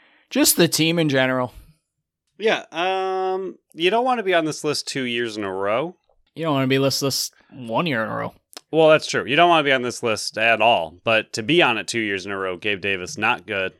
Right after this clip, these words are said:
Speaker 2: Um, if you do come back, it better be on a blocking tight end salary. I know he had some
Speaker 1: Two dollars.
Speaker 2: monster games for Buffalo here and there, but the inconsistency was brutal. Um, if
Speaker 1: Hey,
Speaker 2: he does
Speaker 1: Phil,
Speaker 2: come
Speaker 1: I,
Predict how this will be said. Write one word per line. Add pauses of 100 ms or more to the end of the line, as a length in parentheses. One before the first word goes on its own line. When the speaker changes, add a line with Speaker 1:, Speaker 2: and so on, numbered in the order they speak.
(240)
Speaker 2:
Um,
if
you
do
come
back,
it
better
be (600)
on
a
blocking
tight
end
salary. (480)
I
know
he
had
some
Speaker 1:
Two
dollars.
Speaker 2:
monster
games
for
Buffalo
here
and
there,
but
the
inconsistency
was
brutal. (160)
Um,
if
Speaker 1:
Hey,
Speaker 2:
he
does
Speaker 1:
Phil,
Speaker 2:
come
Speaker 1:
I,